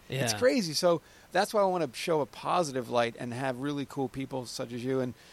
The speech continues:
Speaker 1: Holmes and everybody. Um, I wanna have these people on and kinda show more people, like, make a conduit to a bigger, bigger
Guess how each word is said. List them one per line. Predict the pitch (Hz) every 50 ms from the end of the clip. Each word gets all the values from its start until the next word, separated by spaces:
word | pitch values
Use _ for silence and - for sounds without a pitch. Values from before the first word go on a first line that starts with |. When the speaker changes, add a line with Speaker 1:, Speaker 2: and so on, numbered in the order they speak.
| - -
Speaker 1:
Holmes | - - 139 139 139 139 131 127
and | 131 131
everybody. | 131 131 135 127 131 131 131 131 135 135 139
Um, | 135 127 127 117 - - - - -
I | -
wanna | 185 254 277 262
have | 214 202 180
these | 185 160 -
people | - - 185 175 - 160 147
on | 151 160 175 170 147
and | 127 117
kinda | - - 151 156 147 131
show | 117 - - - 160 156 151 147 147 143 131 - - - - - _ _ _ _ _ - _ _ _ _ _ _ _ - -
more | 185 170 170 190 196 202
people, | 185 - - 120 113 - 113
like, | 123 127 -
make | 151 160 175 165 -
a | 160 131 - _ - - - _ _ - _ _ _ _ - - -
conduit | - - 110 107 107 104 110 110 104 123 170 - - - - - - - - -
to | - 175 175 170 160 - - _ -
a | 151 127 110 - _ _ -
bigger, | - - 208 175 156 170 160 135
bigger | 117 139 165 165 143 143 139 123